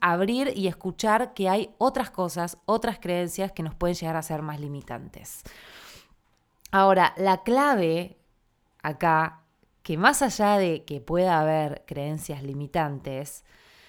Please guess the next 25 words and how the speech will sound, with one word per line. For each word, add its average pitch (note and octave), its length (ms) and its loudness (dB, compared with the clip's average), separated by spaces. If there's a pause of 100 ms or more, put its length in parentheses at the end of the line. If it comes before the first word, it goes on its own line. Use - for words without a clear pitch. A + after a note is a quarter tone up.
(480)
la F#3 260 -2
clave, B3+ 420 4
y F3 140 2
léase G#3 800 4
o E3 140 0
escúchese, G3+ 960 4
aunque C#3+ 340 -4
no E3+ 160 0
tengo E3+ 280 2
acá D#3 240 2
en D3+ 100 -2
edición, E3 640 2 (400)
con F#3 180 4
música A#3 460 4
de F#3 140 6
gloria A3 760 6
de D#3+ 120 2
fondo F#3+ 760 2
y D#3+ 140 -6
aplausos, F3+ 920 0
las F#3 240 -4
creencias G#3+ 760 0
se - 180 -6
pueden F3+ 560 0
cambiar D#3+ 680 -2